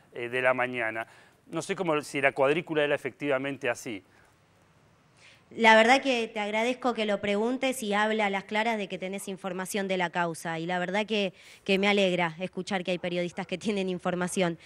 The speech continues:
Speaker 2: Eh, sí, es así. Eh, los patrulleros esa madrugada se salieron de jurisdicción, estuvieron en este descampado durante varias horas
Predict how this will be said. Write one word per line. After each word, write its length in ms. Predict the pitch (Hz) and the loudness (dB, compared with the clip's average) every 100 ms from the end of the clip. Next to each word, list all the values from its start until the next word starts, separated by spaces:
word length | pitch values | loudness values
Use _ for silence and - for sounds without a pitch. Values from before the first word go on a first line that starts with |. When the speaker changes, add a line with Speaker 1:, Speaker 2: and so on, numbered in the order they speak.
| - - | -20 -6
Speaker 2:
Eh, 240 | 196 202 202 | 2 4 4
sí, 280 | - 269 214 | 4 4 2
es 160 | 214 | 0
así. 360 | 220 277 262 185 - | 0 2 0 -2 -4
Eh, 400 | 190 190 190 175 | -2 0 0 -2
los 420 | 196 196 190 185 - | 0 2 2 -2 -2
patrulleros 760 | 196 202 196 240 247 269 269 - - - | -2 -2 -2 0 2 2 0 -8 -14 -6
esa 240 | 220 220 | -2 0
madrugada 560 | 208 196 190 208 233 233 | 0 0 0 2 2 0
se 140 | 202 | -4
salieron 440 | - 185 214 226 | -6 -4 -2 -2
de 100 | 202 | -4
jurisdicción, 840 | 180 185 185 180 - 226 226 269 302 - - - | -6 -4 -4 -4 -4 0 2 2 -2 -10 -14 -6
estuvieron 840 | 185 - 190 214 233 247 247 233 | -4 0 0 4 4 6 4 2
en 240 | 208 185 | -2 -2
este 600 | 196 190 208 190 185 175 175 | -4 -4 -2 0 2 0 -2
descampado 720 | 185 - 185 180 208 220 208 | -4 -2 -2 2 4 4 2
durante 360 | 190 185 185 180 | 0 -2 -2 0
varias 420 | 202 214 190 - | 0 -2 -6 -2
horas 340 | 233 269 277 | 0 2 0